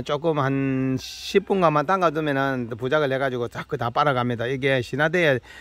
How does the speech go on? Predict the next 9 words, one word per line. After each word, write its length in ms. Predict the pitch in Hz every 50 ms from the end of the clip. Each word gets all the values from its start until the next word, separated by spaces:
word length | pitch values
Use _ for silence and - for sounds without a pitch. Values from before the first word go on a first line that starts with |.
| - - _
되도록이면 540 | - 127 123 123 147 165 175 170 156 139 135
물이 240 | 143 160 175 175 165
안 160 | 131 120 127
가도록 600 | 131 147 156 156 160 160 156 156 143 151 135 123 110
그렇게 260 | 143 139 127 127 113
해주세요. 520 | 110 107 110 104 - 123 107 101 98 92 101 _ -
음, 300 | - 135 117 113 113 110
그렇게 280 | 110 131 127 113 110 113
해주시고. 640 | 110 104 110 107 110 123 101 101 113 123 117 101 95